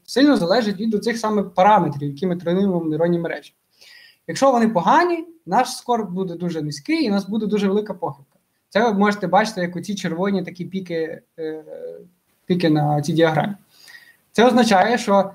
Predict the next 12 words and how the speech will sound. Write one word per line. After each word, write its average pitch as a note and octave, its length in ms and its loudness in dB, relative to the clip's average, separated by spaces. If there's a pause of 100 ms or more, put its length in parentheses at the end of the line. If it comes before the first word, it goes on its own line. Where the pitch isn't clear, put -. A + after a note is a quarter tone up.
з - 60 -20
такими B3+ 380 2
параметрами, F#3+ 640 4
там, F#3 300 2
де D#3 260 -4
знаходяться D#3 480 -4
оці D3+ 180 -12
червоні D3+ 420 -4
піки, D3 360 -8 (360)
ну, F3 160 -2
там, D#3 140 -4
наприклад, D3+ 440 -8